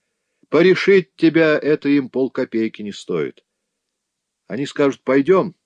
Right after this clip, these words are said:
а ты не ходи. Ты говори мне, чтобы главного. От рыбака Юрий Андреевич узнал, что река, перед которой он стоял, знаменитая судоходная река Рыньва,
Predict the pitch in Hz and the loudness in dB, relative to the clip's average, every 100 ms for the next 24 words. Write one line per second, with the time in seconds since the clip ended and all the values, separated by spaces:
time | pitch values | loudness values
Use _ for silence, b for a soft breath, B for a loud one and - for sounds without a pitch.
0 | _ _ _ _ _ _ _ - 95 117 | _ _ _ _ _ _ _ -12 -8 -6
1 | 123 123 - 95 87 - _ _ _ _ | -8 -6 -8 -6 -8 -8 _ _ _ _
2 | _ _ _ _ _ _ _ _ 98 117 | _ _ _ _ _ _ _ _ -6 0
3 | 131 117 139 143 - _ _ _ _ - | 2 2 2 2 -2 _ _ _ _ -8
4 | 98 117 139 127 113 69 87 113 127 95 | -6 -4 -4 -4 -6 -6 -6 -8 -10 -10
5 | - _ _ _ _ _ _ _ _ _ | -12 _ _ _ _ _ _ _ _ _
6 | _ _ _ _ _ _ _ _ _ _ | _ _ _ _ _ _ _ _ _ _
7 | _ _ _ _ _ _ _ _ _ - | _ _ _ _ _ _ _ _ _ -10
8 | 90 92 98 107 - 147 123 127 127 117 | -8 -6 -6 -6 -2 -2 -2 -2 -4 -4
9 | 120 120 - 113 95 123 117 - 110 104 | -2 -2 -2 -8 -6 -6 -6 -8 -6 -6
10 | 101 120 117 110 95 - 90 - 104 95 | -6 -8 -8 -6 -10 -8 -8 -2 -2 -2
11 | - 95 90 - 82 90 120 110 80 85 | -4 -6 -8 -8 -6 -4 -2 -4 -4 -6
12 | 87 87 95 127 120 104 87 - 85 82 | -4 -4 -4 -6 -4 -2 -4 -6 -8 -8
13 | - 101 117 107 104 90 - 101 104 101 | -6 -6 -4 -6 -4 -4 -4 -6 -4 -4
14 | 117 101 80 - | -6 -6 -8 -10